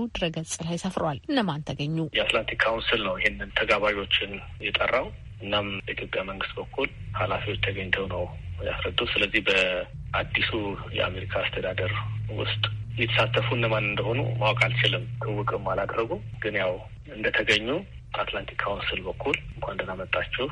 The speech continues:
Speaker 2: ተብለው ቡና ተሰጥቷቸዋል። ጠቅላላ ወደ ሠላሳ ሁለት ሰዎች እንደዚህ የተሳተፉ እንደሆነ አይቻለሁኝ።
Speaker 1: ትግራይ ክልልን በተመለከተ ከዓለም አቀፍ ተቋማት በኢትዮጵያ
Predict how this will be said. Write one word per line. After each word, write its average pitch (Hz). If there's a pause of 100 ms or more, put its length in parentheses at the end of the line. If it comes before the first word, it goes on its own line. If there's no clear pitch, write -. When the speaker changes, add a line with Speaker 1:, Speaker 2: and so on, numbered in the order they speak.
(260)
Speaker 2:
ተብለው 95 (120)
ቡና 104
ተሰጥቷቸዋል። - (220)
ጠቅላላ 120
ወደ 113
ሠላሳ 120
ሁለት 131
ሰዎች 143
እንደዚህ 120 (160)
የተሳተፉ -
እንደሆነ 104
አይቻለሁኝ። - (220)
Speaker 1:
ትግራይ 330
ክልልን 190
በተመለከተ 214
ከዓለም 214
አቀፍ 165
ተቋማት 185
በኢትዮጵያ 196